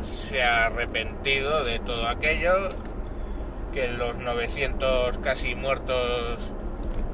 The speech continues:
por eta le dan igual, eh, bueno, de hecho yo creo que algunos se congratula de ello.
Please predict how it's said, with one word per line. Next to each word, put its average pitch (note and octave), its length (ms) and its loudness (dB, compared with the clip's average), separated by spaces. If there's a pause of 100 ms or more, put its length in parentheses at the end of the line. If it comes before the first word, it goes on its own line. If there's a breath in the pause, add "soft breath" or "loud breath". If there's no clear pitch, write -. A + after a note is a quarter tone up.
(600)
por C3+ 180 4
eta C3 480 4
le A#2 180 0
dan A#2+ 380 2
igual, F3+ 840 8
eh, G#2 1000 0
bueno, B2+ 220 0
de G#2 100 -4
hecho A#2 440 -2
yo A2+ 420 -4
creo A#2+ 260 -2
que A#2 260 4
algunos C3 460 2
se C#3+ 160 2
congratula C3+ 840 4
de B2 140 0
ello. B2+ 180 -4